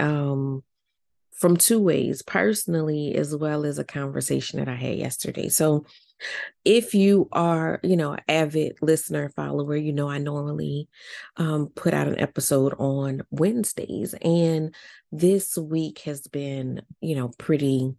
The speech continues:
pretty hectic. Um, just,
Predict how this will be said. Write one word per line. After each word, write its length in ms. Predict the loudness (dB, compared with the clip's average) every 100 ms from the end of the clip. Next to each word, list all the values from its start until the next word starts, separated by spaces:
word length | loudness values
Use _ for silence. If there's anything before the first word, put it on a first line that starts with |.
| _ _ _ _ _ _ _ _ _ -2
pretty 260 | 2 2
hectic. 580 | 2 -2 -4 -16 -8 0
Um, 440 | 2 4 4 0 -4 -14 -12 -12 -14 -12 -4
just, 640 | 2 6 6 4 0 -4